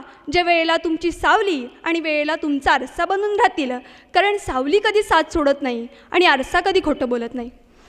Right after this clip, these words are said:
माणसाविषयी बोलताना व पु काळे म्हणतात की कोणी कसं दिसावं यापेक्षा कोणी कसं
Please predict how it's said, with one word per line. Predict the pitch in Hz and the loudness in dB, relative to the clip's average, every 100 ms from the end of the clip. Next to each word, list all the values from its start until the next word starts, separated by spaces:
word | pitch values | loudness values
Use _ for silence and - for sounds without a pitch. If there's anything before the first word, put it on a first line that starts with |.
| _ | _
माणसाविषयी | 349 349 330 415 403 427 453 | 2 4 6 6 6 6 4
बोलताना | 415 330 302 359 359 | 6 4 4 4 4
व | 311 349 | 4 4
पु | 381 | 4
काळे | 381 311 | 4 2
म्हणतात | 302 302 311 294 254 269 | 2 0 2 2 0 -2
की | 370 | -4
कोणी | 381 339 370 | 2 4 4
कसं | 427 403 403 494 | 4 0 2 0
दिसावं | 294 247 370 415 285 - - - 392 | 0 0 2 4 2 -2 -12 -6 0
यापेक्षा | 403 359 - 427 | 0 0 0 0
कोणी | 440 330 349 | 2 0 0
कसं | 381 381 | 0 0